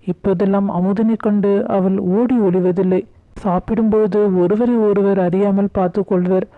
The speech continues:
அத்தகைய நேரங்களில் இமைக்காமல் அவன் பார்த்து கொண்டே இருப்பான். அவளோ வெக்கத்தில் தலை குனிந்தபடி இருப்பாள்.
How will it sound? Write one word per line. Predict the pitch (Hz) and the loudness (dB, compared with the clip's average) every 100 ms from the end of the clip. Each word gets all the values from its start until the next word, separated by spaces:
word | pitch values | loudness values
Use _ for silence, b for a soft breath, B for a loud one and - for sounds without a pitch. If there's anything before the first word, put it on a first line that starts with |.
| b b | b b
அத்தகைய | - 165 - 226 247 | -6 -4 -2 -2 0
நேரங்களில் | 233 233 233 226 220 220 190 | 0 0 0 0 0 0 0
இமைக்காமல் | 190 208 208 214 214 | 0 0 0 0 0
அவன் | 208 196 190 | 0 0 -2
பார்த்து | 185 175 220 | -2 -2 -4
கொண்டே | - 190 196 | -2 0 0
இருப்பான். | 190 - 190 196 B B | -2 -2 -2 -4 B B
அவளோ | 196 220 247 214 196 | -2 0 2 2 2
வெக்கத்தில் | 175 175 247 240 202 196 - | 0 0 -4 -2 0 -2 -2
தலை | 226 247 | 0 2
குனிந்தபடி | 254 196 196 196 180 185 196 | 2 2 2 2 2 2 0
இருப்பாள். | 190 - 190 190 | 0 0 -2 -2